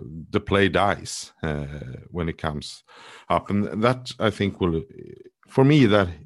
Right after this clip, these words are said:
it's the issue with, with Olofsson right now. He, he needs to figure out how to cover the puck better, how to, uh,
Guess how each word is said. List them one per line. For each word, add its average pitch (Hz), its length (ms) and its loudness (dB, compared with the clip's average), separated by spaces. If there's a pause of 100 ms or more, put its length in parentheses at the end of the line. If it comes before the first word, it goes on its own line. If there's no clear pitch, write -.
(140)
it's 90 440 -6
the 87 160 -4
issue 95 240 -4
with, 80 200 -4
with 85 160 -6
Olofsson 85 540 -2
right 80 280 0
now. 85 260 0
He, 85 140 -2
he 92 180 -6
needs 107 300 0
to - 80 -4
figure 87 360 0
out 90 240 0
how 80 200 -4
to 80 100 -10
cover 113 320 -2
the 120 120 0
puck 123 380 -2
better, 113 360 0
how 87 140 -4
to, 82 260 -2 (880)
uh, 82 600 2